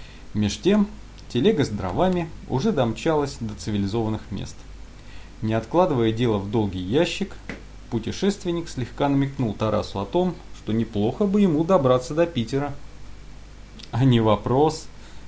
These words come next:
Водитель по рации связался с дальнобойщиками. После непро-, непродолжительных переговоров результат был озвучен.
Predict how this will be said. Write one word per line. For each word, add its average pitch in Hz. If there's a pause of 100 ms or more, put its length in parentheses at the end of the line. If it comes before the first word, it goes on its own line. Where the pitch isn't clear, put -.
Водитель 139 (140)
по 135
рации 135
связался 123
с 104
дальнобойщиками. 117 (680)
После 226
непро-, 139
непродолжительных 147
переговоров 190 (320)
результат 180
был 165
озвучен. 104